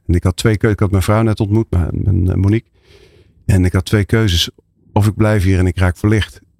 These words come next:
En ik blijf hier de rest van mijn leven in dit klooster zitten. Of ik ga terug de wereld in. Maar ja, wat ga ik dan doen?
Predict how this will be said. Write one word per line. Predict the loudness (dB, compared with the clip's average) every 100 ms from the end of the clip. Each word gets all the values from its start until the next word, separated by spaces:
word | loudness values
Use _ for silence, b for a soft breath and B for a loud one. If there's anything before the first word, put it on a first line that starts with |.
| _
En | -2
ik | 0
blijf | 0 0
hier | 0
de | 0
rest | 0
van | 0
mijn | 0 2
leven | 0 0 0 0 0
in | 0
dit | -2 -2
klooster | 0 0 0
zitten. | 0 -2 -4 -12 b b b b b -4
Of | 0 0
ik |
ga | 0 0
terug | 0 0
de | 0
wereld | 2 2 0
in. | 0 0 -2
Maar | 0
ja, | 0
wat | 0
ga | -2
ik | 0
dan | 0
doen? | 0 -2